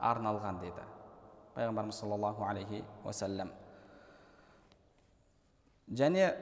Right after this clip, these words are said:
хабарларды қарайтын болсақ, яғни, ә, аяттан басқа тағы да хадистерді, ғұламалардан келген сөздерді қарайтын болсақ, ол жерде де адамның жүрегіндегі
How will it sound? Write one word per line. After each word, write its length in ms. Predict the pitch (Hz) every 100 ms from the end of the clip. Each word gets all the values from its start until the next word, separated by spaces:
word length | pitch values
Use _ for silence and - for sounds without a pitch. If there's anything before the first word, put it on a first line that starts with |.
| - - - - - - - - - - -
хабарларды 640 | 147 143 151 156 151 143
қарайтын 320 | 139 135 139
болсақ, 380 | 135 131 156 151 - - -
яғни, 460 | 120 113 120 113
ә, 20 | 104 - - - - - -
аяттан 1160 | 131 131 127 - - - - - - - 127
басқа 300 | 123 117 117
тағы 220 | 113 117 117
да 120 | 113
хадистерді, 920 | 120 135 123 - 120 113 120 120 113
ғұламалардан 560 | 120 120 117 117 120 123
келген 260 | 120 120
сөздерді 460 | 113 120 120 113 -
қарайтын 400 | 123 120 113 113
болсақ, 300 | 113 151 151 - - - -
ол 140 | 135
жерде 320 | 127 131 135 143
де 160 | 143
адамның 720 | 123 - 123 123 135 127 101 113
жүрегіндегі 720 | 123 123 123 120 123 123